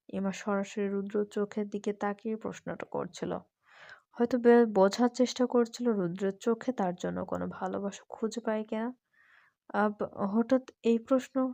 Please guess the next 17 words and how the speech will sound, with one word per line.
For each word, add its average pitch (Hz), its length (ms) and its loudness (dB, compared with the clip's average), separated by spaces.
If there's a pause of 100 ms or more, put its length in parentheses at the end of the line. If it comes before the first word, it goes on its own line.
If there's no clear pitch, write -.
না 208 200 2
বাসলেও 262 400 -4
সমস্যা 180 540 -4
নেই, 202 220 -4 (720)
উত্তরটা 202 460 0
বলে 165 260 0
দেন 170 220 -4
আমায়। 214 300 -4 (560)
এত 214 180 -4 (200)
অনিশ্চিত 226 640 0
জীবন 233 380 0
নিয়ে 247 200 2
বেঁচে 202 300 -2
থাকতে 233 340 -4
খুব 220 300 -6
কষ্ট - 340 -4
হয়। 180 300 -6